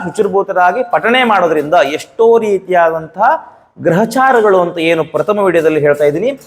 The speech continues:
ಆ ಪ್ರತಿಯೊಂದು ಗ್ರಹಚಾರಗಳು ಕೂಡ ನಿವಾರಣೆ ಆಗ್ತಕ್ಕಂಥದ್ದು, ಅಂಥವರ ಜೀವನದಲ್ಲಿ ಸುಖ ಅಂತಕ್ಕಂಥದ್ದು ಖಂಡಿತವಾಗಲೂ ಪ್ರಾಪ್ತವಾಗುತ್ತೆ ಅಂತಕ್ಕಂಥ ವಿಚಾರವನ್ನ ಹೇಳ್ತಾ ಈ ಒಂದು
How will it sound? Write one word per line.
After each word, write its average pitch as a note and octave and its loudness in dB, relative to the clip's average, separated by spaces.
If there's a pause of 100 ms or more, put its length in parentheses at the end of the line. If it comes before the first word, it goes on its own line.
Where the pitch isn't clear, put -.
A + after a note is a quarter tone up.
(280)
ಆ C#3+ 2
ಪ್ರತಿಯೊಂದು A#3 -2
ಗ್ರಹಚಾರಗಳು F#3 -2
ಕೂಡ E3 -2 (120)
ನಿವಾರಣೆ F3 0
ಆಗ್ತಕ್ಕಂಥದ್ದು, D#3 -6
ಅಂಥವರ D3+ -8
ಜೀವನದಲ್ಲಿ D3 -4
ಸುಖ F3 -2
ಅಂತಕ್ಕಂಥದ್ದು E3+ -2 (480)
ಖಂಡಿತವಾಗಲೂ F#3 2
ಪ್ರಾಪ್ತವಾಗುತ್ತೆ E3 0
ಅಂತಕ್ಕಂಥ C#3+ -10 (260)
ವಿಚಾರವನ್ನ E3 -2
ಹೇಳ್ತಾ D3 -2 (1300)
ಈ E3 4
ಒಂದು D#3 2